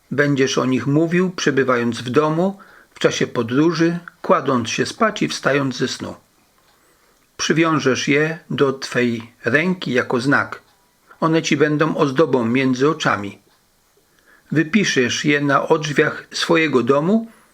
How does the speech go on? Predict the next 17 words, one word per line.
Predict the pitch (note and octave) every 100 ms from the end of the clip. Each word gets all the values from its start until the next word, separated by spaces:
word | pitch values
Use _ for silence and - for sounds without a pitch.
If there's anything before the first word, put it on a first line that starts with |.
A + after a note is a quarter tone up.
| _ -
i | F#3+
na | F3+ E3+
Twoich | D#3+ - C#3 D3
bramach. | B2+ B2 G#2+ F2+ - - _ _ _ _ _ _ _ _ _ _ _ _ _ _ _ _ _ _ _ _ -
Gdy | B2+ C3
Pan, | D3 D#3+ F3+ F#3 A#2+
Bóg | D#3 D3+
Twój, | - C#3 D3+ D#3 _ _ _ -
wprowadzi | - - C#3 C3+ C#3+ C3+
Cię | - B2+
do | C3
ziemi, | B2+ E3 D#3 B2 A2+ -
o | - C3
której | - C#3 C3+
poprzysiągł | C3 - A#2 - F#3 - C#3 C3 A#2+ -
przodkom | - E3+ - D3 B2
Twoim, | - C#3 A#2+ G#2+